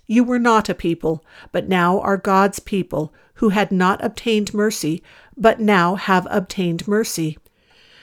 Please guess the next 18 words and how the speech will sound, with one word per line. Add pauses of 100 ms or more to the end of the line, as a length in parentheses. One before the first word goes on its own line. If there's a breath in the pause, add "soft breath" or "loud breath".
(400 soft breath)
Beloved, (220)
I
beg
you
as
foreigners
and
pilgrims (220 soft breath)
to
abstain
from
fleshly
lusts
which
war
against
the
soul,